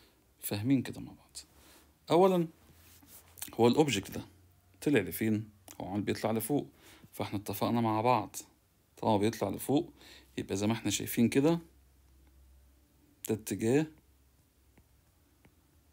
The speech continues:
الفورس، ده اتجاه الفورس،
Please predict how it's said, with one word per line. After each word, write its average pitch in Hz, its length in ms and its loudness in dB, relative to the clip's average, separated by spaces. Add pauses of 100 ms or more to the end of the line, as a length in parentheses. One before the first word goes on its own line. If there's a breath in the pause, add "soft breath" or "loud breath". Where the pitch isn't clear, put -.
(1200)
الفورس، 135 640 -2 (2250)
ده 139 100 2
اتجاه 127 340 -2
الفورس، - 560 -8